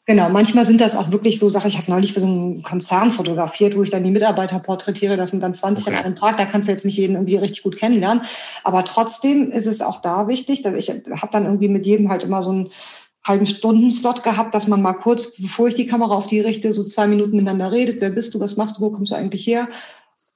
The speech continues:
Speaker 1: Um dann halt relativ schnell so eine Verbindung her-, herzustellen. Ich hab das
Speaker 2: Okay.
Speaker 1: Gefühl, braucht es schon immer. Und das macht
Speaker 2: Braucht
Speaker 1: mir
Speaker 2: es das
Speaker 1: Spaß.
Speaker 2: auch bei Leuten, die, die es gewohnt sind, fotografiert zu werden? Weil du hast ja durchaus auch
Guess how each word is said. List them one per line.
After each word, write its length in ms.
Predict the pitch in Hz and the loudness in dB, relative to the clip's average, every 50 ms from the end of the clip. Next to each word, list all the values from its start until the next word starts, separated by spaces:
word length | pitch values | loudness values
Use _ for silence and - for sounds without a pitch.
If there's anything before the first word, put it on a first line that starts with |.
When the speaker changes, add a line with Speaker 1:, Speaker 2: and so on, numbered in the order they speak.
| _ _ - | _ _ -2
Speaker 1:
Um 120 | - 214 226 | 2 4 4
dann 160 | 220 214 202 | 6 4 4
halt 180 | 208 208 202 | 4 2 2
relativ 460 | 202 214 226 233 233 233 - 226 214 - | 2 2 2 2 0 0 -2 -2 -2 0
schnell 220 | - 220 220 220 | 0 2 2 4
so 80 | 214 220 | 4 4
eine 100 | 220 214 | 4 4
Verbindung 400 | 220 208 196 240 233 233 208 190 | 4 2 4 4 4 4 4 4
her-, 180 | 190 190 185 185 - - - - 226 | 2 2 0 -4 -6 -12 -16 -12 -8
herzustellen. 880 | 208 175 202 202 202 208 190 - - 170 170 170 165 160 165 160 - - _ _ _ _ _ _ _ _ _ _ _ _ _ _ - | -4 -2 -2 0 0 -2 -4 -2 -2 -2 -2 -2 -2 -2 -4 -6 -8 -12 _ _ _ _ _ _ _ _ _ _ _ _ _ _ -10
Ich 140 | - - - | -8 -8 -6
hab 80 | 208 - | -4 -4
das 100 | - - | -4 -4
Speaker 2:
Okay. 140 | - - 101 | -4 -6 -8
Speaker 1:
Gefühl, 200 | - 415 403 - _ | -8 -10 -12 -10 _
braucht 280 | - 202 202 202 202 | -2 -2 0 -2 -4
es 80 | - - | -6 -4
schon 160 | - 190 175 | -2 -2 -2
immer. 300 | - 196 190 175 165 165 - - - - _ _ _ _ - | 0 -2 -2 -2 -4 -6 -10 -18 -20 -20 _ _ _ _ -6
Und 100 | 196 208 | -2 -2
das 140 | 214 214 | -2 0
macht 140 | 240 233 - | -2 -2 0
Speaker 2:
Braucht 180 | - - - - | 0 0 2 2
Speaker 1:
mir 60 | 220 | 2
Speaker 2:
es 80 | 196 - | 0 2
das 260 | 190 190 185 - - | 0 -2 -2 -2 -6
Speaker 1:
Spaß. 320 | - - - 180 180 - | -12 -8 -8 -6 -4 -2
Speaker 2:
auch 260 | 147 156 175 170 - | -2 -2 -2 -2 -6
bei 240 | _ - 170 160 165 | _ -4 -2 0 0
Leuten, 480 | 156 151 151 151 160 165 - 175 165 156 | 0 0 0 0 -2 -2 -2 -2 -4 -2
die, 220 | 151 156 151 143 131 - - - | -2 -2 -2 -2 -4 -8 -12 -6
die 100 | 143 139 | -4 -4
es 400 | 135 127 - - - - - _ _ _ _ _ _ _ _ _ _ _ _ _ _ _ _ _ _ _ _ _ _ _ _ _ _ | -2 -4 -6 -10 -14 -16 -18 _ _ _ _ _ _ _ _ _ _ _ _ _ _ _ _ _ _ _ _ _ _ _ _ _ _
gewohnt 420 | - 135 113 104 127 143 170 175 - | -2 -2 0 0 0 0 0 0 0
sind, 120 | 180 175 160 | -2 -4 -2
fotografiert 460 | - 170 170 160 151 - 165 165 - | -2 -2 -2 -2 -2 -2 -4 -4 -2
zu 80 | 185 | -2
werden? 240 | 175 175 185 196 180 | -2 -2 0 0 0
Weil 80 | 151 131 | 0 0
du 100 | 127 123 | 0 0
hast 140 | 131 123 - | 0 0 -2
ja 100 | 143 135 | -2 0
durchaus 380 | 131 127 135 - 156 143 - | 0 0 0 0 -2 -2 -2
auch 380 | - - 139 131 - - - | -2 -2 -2 -2 -2 -6 -16